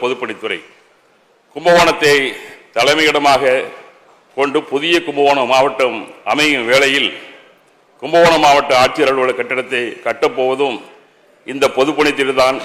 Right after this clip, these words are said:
என்பதை எண்ணி, அதற்காக முன்கூட்டி எனது மனமார்ந்த நன்றியை நான் இதுக்கு தெரிவித்துக் கொள்கிறேன். பிரிக்கப்படாத வருவாய் மாவட்டங்களில் எட்டு சட்டமன்ற தொகுதிகள்,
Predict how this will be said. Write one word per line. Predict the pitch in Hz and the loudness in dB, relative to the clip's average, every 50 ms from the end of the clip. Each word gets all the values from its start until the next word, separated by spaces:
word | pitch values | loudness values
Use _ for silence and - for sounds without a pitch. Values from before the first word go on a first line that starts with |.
| 127 127 | -10 -6
என்பதை | 131 127 123 120 117 110 107 - 110 117 131 | -4 -4 -4 -2 -2 -4 -4 -4 -2 -2 -2
எண்ணி, | 139 139 135 135 139 123 101 - - - - - - - - - - - _ - - 87 | 0 0 0 0 0 0 -2 -6 -10 -16 -20 -20 -20 -20 -20 -20 -20 -20 _ -8 -6 -2
அதற்காக | 120 143 151 156 - 151 147 156 160 156 135 131 | 0 0 0 2 2 4 4 4 4 4 2 0
முன்கூட்டி | 143 151 147 151 143 - 139 135 135 131 123 120 - - - 123 | 0 0 0 -2 -2 -2 -2 0 0 0 -2 -4 -6 -10 -8 -6
எனது | 127 127 120 113 | -4 -4 -4 -2
மனமார்ந்த | 110 131 135 135 131 131 131 123 117 | -2 0 2 2 2 2 0 -2 -4
நன்றியை | 123 123 123 131 123 120 117 110 - - | -4 -2 0 0 0 0 -2 -4 -6 -4
நான் | 117 120 120 120 | -4 -2 -2 -2
இதுக்கு | 120 110 113 - 123 | -4 -6 -6 -4 -4
தெரிவித்துக் | 127 131 127 117 123 113 117 | -4 -4 -4 -6 -8 -8 -6
கொள்கிறேன். | 123 110 104 90 87 - - - - _ _ _ _ _ _ _ _ _ _ _ _ _ _ _ _ _ _ _ _ _ _ _ _ _ _ _ _ _ | -6 -6 -8 -8 -10 -12 -16 -20 -20 _ _ _ _ _ _ _ _ _ _ _ _ _ _ _ _ _ _ _ _ _ _ _ _ _ _ _ _ _
பிரிக்கப்படாத | - 127 151 147 160 156 - - 160 151 156 160 160 160 156 139 120 107 101 - - - - - - | -4 -2 0 0 0 0 2 2 4 4 4 6 6 6 6 4 4 2 -2 -8 -14 -18 -20 -12 -8
வருவாய் | 110 123 147 156 156 147 143 127 127 | -2 0 2 4 4 4 4 4 4
மாவட்டங்களில் | 135 139 131 - 131 120 123 131 135 117 90 76 - - - - _ _ _ _ _ _ _ _ _ _ _ - | 4 4 2 2 -2 -2 -2 -2 -4 -4 -6 -10 -14 -18 -20 -20 _ _ _ _ _ _ _ _ _ _ _ -4
எட்டு | 123 127 - - 165 - | -4 -4 -2 -2 0 0
சட்டமன்ற | 151 139 - 160 160 160 156 139 139 120 135 | 0 0 2 0 0 0 -2 -2 -4 -4 -2
தொகுதிகள், | 135 139 135 127 117 131 143 | -2 -2 0 0 0 -2 -2